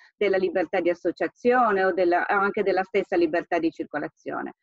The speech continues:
Cioè occorre garantire e riaprire spazi di espressione del dissenso. E questo voglio sottolinearlo specialmente oggi in cui un po' tutti ci sentiamo orfani del, del corteo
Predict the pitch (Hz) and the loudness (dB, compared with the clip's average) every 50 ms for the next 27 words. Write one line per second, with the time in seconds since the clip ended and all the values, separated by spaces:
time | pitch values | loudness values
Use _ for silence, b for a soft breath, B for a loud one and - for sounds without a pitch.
0 | _ _ _ _ _ _ - 254 262 262 - - 302 294 285 277 247 220 240 233 | _ _ _ _ _ _ -2 0 0 0 0 0 0 2 2 2 2 2 2 4
1 | 233 240 240 233 233 - 277 277 269 240 196 190 - - 196 185 175 185 185 180 | 4 2 2 0 0 -2 -2 0 2 2 2 2 2 2 0 0 2 0 -2 -2
2 | - 254 262 277 277 254 208 185 170 165 170 - _ - 202 185 185 - - 196 | -2 0 0 2 2 2 2 2 2 0 -2 -4 _ -4 -2 -2 -2 -2 -2 0
3 | 170 170 175 - - 165 170 165 - 185 170 165 151 156 156 151 139 156 147 - | 2 2 0 0 0 -4 -4 -2 0 2 2 2 2 0 -2 0 0 -2 -2 -2
4 | _ 170 135 117 127 156 160 - 151 135 - _ _ _ _ _ _ _ _ _ | _ -4 -2 -2 -2 -4 -6 -8 -12 -12 -12 _ _ _ _ _ _ _ _ _
5 | _ _ _ _ _ - 240 - 302 330 - - 226 190 196 190 190 196 - 208 | _ _ _ _ _ -4 -2 0 0 0 2 0 0 0 2 0 0 0 -2 -2
6 | - - 196 190 196 208 202 202 196 202 202 196 - 190 - 202 190 196 208 233 | -2 0 0 2 2 2 2 2 0 0 -2 -2 -4 -4 -4 -2 0 0 0 0
7 | 240 - 190 196 214 214 170 175 175 175 190 196 190 180 175 196 180 - 220 214 | 0 0 2 2 2 2 2 2 0 2 0 0 -2 -2 -2 -4 -4 -4 -6 -4
8 | - 214 170 - 175 165 - 175 170 175 196 180 170 175 170 165 165 156 - - | -2 -2 -2 -2 -2 -2 0 0 0 0 2 0 2 2 4 4 2 2 0 0
9 | 175 175 180 175 170 - - 170 170 170 156 170 160 160 160 156 151 147 160 190 | 0 2 2 0 -2 -2 -2 0 0 2 2 0 0 0 0 -2 -2 -2 -2 -2
10 | 185 175 - - 165 160 - _ - 180 160 143 - - - - | -2 -2 -2 -4 -4 -4 -2 _ 0 2 2 2 0 -2 -4 -8